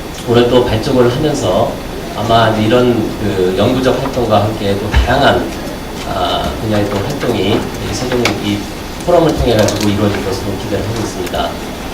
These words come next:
앞으로, 어, 이 포럼이 더욱더, 어, 발전을 해서, 어,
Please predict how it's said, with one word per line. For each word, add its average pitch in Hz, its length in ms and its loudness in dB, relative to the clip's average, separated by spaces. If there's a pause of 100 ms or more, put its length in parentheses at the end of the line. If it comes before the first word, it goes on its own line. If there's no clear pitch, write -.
(160)
앞으로, 110 640 4 (320)
어, 101 380 4
이 113 480 2
포럼이 127 400 4 (340)
더욱더, 135 300 2 (120)
어, - 840 -4 (100)
발전을 110 400 2
해서, 123 220 0 (920)
어, - 440 -4